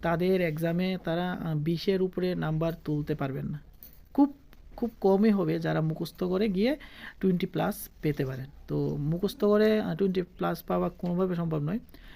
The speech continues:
তো সবচেয়ে যে ইজি, আহ, সিস্টেমটা হলো যে বইগুলা থেকে, আহ, প্রত্যেকটা টপিকের যে রুলসগুলো আছে সেগুলো ফলো করুন, সেগুলো ভালো করে আগে প্রথম মুখস্থ করুন,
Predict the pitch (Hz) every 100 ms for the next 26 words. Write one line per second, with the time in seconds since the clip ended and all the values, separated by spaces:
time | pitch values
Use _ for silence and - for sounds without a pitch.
0 | - - 147 143 170 - 196 196 190 175
1 | 185 - 170 170 196 208 - 160 156 156
2 | 156 - - - - - - 160 190 180
3 | 190 185 240 - - - - - 160 156
4 | 156 165 170 180 180 175 190 196 202 -
5 | 165 151 170 - 170 185 - 170 175 170
6 | 180 175 165 165 165 160 - 180 170 190
7 | 190 180 185 - 160 165 156 151 139 143
8 | 147 170 165 175 160 160 180 190 196 208
9 | - - - 180 190 180 180 170 - 165
10 | 135